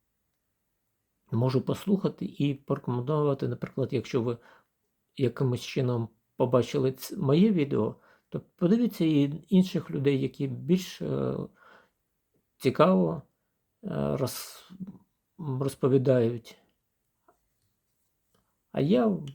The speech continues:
от дратую вас своїми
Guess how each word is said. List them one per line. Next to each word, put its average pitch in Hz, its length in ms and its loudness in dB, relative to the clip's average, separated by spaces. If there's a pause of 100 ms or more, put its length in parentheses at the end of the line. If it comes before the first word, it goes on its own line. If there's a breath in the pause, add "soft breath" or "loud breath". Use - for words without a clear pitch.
(120)
от - 320 -10 (840)
дратую 139 380 4
вас 175 340 -2 (540)
своїми 139 720 2